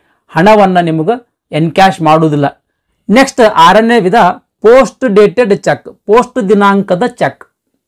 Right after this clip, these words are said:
ಪ್ರಸ್ತುತ ದಿನಾಂಕದ ನಂತರ ಭವಿಷ್ಯದ ದಿನಾಂಕವನ್ನ ಅದರ ಮೇಲೆ ಬರೆಯಲಾಗ್ತದೆ, ಅಂತ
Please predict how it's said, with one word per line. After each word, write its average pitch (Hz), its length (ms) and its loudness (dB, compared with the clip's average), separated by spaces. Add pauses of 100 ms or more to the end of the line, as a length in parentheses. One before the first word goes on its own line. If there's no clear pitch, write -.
(400)
ಪ್ರಸ್ತುತ 269 480 2 (160)
ದಿನಾಂಕದ 226 540 -2
ನಂತರ 233 460 0
ಭವಿಷ್ಯದ 202 600 0
ದಿನಾಂಕವನ್ನ 214 720 0
ಅದರ 185 380 0
ಮೇಲೆ 190 640 0 (340)
ಬರೆಯಲಾಗ್ತದೆ, 185 680 0
ಅಂತ 170 260 -4